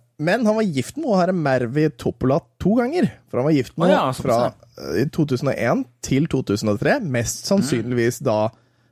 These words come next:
Speaker 1: eh, etter dette knivstikkinga. Men så gifta hun seg med henne igjen i to tusen og fire.
Speaker 2: Mm.
Speaker 1: Og var gitt med henne til to tusen og ti.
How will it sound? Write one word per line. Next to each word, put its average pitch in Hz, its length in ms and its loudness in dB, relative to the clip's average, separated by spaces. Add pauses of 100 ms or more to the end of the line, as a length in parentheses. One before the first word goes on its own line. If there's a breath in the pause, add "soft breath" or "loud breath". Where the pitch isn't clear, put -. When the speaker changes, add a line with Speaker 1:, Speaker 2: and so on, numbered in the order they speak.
(140)
Speaker 1:
eh, 120 600 2 (420)
etter 131 260 -2
dette 110 240 0
knivstikkinga. 101 1300 0 (1040 loud breath)
Men 143 180 2
så - 140 -2
gifta 311 400 0
hun 170 100 2
seg 220 160 -2
med 254 120 -2
henne 339 80 0
igjen 359 300 4 (360)
i 214 380 2
to 233 120 0
tusen 233 200 -4
og 277 80 -2
fire. 349 220 2 (760)
Speaker 2:
Mm. 151 180 -6 (680)
Speaker 1:
Og 269 100 0
var 294 80 2
gitt 208 240 0
med 180 100 0
henne 190 180 0
til 196 120 -6
to 170 100 2
tusen 143 280 -2
og 123 60 -2
ti. 98 200 -4